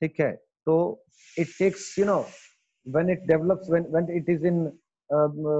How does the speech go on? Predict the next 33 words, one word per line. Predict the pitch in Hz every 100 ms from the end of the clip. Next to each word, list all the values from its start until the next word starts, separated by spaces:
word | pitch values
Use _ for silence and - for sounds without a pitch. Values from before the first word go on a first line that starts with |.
| 147 143 139 -
fetus | 175 202 190 -
condition, | 151 143 135 160 - 165
fetus | 160 185 185 151
state | - 147 147
में | 139
जब | 135 131
रहता | 123 127 117
है, |
वो | 117 131
embryonic | 131 127 127 143 135
से | -
लेकर | 123 127 139 127 _ _ _ _ 117
baby | 131 131 143
का | 131 120
birth | 107 147 143 123
होने | 131 143
तक | 143
वो | 135 151
क्या | - 185
होता | 190
है, | 170
mother | 151 151
बॉडी | 131 120
में | 110
रहता | 95 90 98
है, | - _ _ _ _ -
वो | 165
mother | 170 165 185
के | 185
न्यूट्रिशन | 170 160 147 139 151
को | 147
लेता | 131 113 101 95
है। | 101